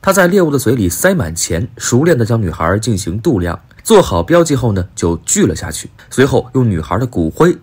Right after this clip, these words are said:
做成了一个新的娃娃。第二天，他继续出门寻找目标。这时，一个小女孩向他搭话：“请问你认识学姐吗？”原来呀，女孩曾看到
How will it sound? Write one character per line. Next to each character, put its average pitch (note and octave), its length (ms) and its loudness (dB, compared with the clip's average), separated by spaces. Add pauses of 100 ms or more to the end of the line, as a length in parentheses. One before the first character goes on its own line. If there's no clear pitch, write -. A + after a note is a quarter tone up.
做 G2 240 -2
成 - 160 -8
了 D#2+ 80 -8
一 D2 60 -12
个 - 220 -14
新 - 320 -6
的 E2+ 180 -4
娃 - 220 -10
娃。 A#2+ 140 -4 (240)
第 B2 120 0
二 F#2 80 2
天， F#2+ 200 -4 (160)
他 G#2+ 140 -2
继 C#3+ 300 0
续 F2+ 180 -6
出 - 160 -4
门 E2 220 -4
寻 F2+ 220 -4
找 D#2 140 -6
目 D#2+ 120 -8
标。 G2+ 260 -2 (120)
这 G#3+ 120 2
时， D#3 240 0 (160)
一 F3+ 140 0
个 F#3 100 -2
小 D#3 320 -2
女 A2+ 140 -4
孩 E2 360 -4
向 - 160 -8
他 C#3 120 -6
搭 E3+ 180 0
话 - 240 -10 (180)
：“请 - 160 -2
问 F#3 160 2
你 E2+ 340 -2
认 F#3+ 140 0
识 C#3+ 140 -2
学 D3+ 220 0
姐 F2 260 -4
吗？” A2 140 -6 (240)
原 C#3 120 -4
来 A#2 100 -2
呀， G#2+ 280 -8
女 C3 120 -2
孩 C3 200 0
曾 E3 160 -4
看 D#3 180 -4
到 A2 180 -2